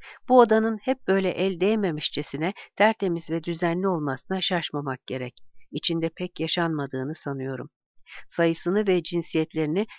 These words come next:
kimsenin bilmediği sevgililerini yatak odasına götürmeden önce kısaca burada ağırlıyordur belki. Ya da kırk yılda bir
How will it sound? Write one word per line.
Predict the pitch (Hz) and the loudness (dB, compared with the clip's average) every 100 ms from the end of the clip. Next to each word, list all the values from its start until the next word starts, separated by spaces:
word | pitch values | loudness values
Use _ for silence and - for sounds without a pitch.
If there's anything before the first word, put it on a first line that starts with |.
| - | -6
kimsenin | 247 240 208 190 180 | -4 0 0 0 0
bilmediği | 208 208 160 147 151 | 0 2 0 -2 -6
sevgililerini | - 147 147 147 147 135 170 220 - - | 0 0 0 -4 -2 -2 -2 -2 -6 -2
yatak | 190 226 | 0 2
odasına | 180 160 - 156 | 2 0 -2 -4
götürmeden | 156 170 208 180 143 135 | -2 -2 -2 -2 -2 -2
önce | 131 127 185 214 - _ | -4 -2 -4 -4 -12 _
kısaca | 233 - 170 190 180 | -4 -2 -2 -2 -2
burada | 185 170 135 | -4 0 0
ağırlıyordur | 135 139 139 139 131 139 | 2 0 -2 -4 -6 -4
belki. | 143 135 - 107 - - _ - _ _ _ | -4 -4 -8 -12 -12 -20 _ -20 _ _ _
Ya | 165 156 | -2 0
da | 196 - - - | -2 -4 -16 -4
kırk | - 233 - | 2 2 4
yılda | 165 147 135 | 0 0 -2
bir | 160 226 | 0 -2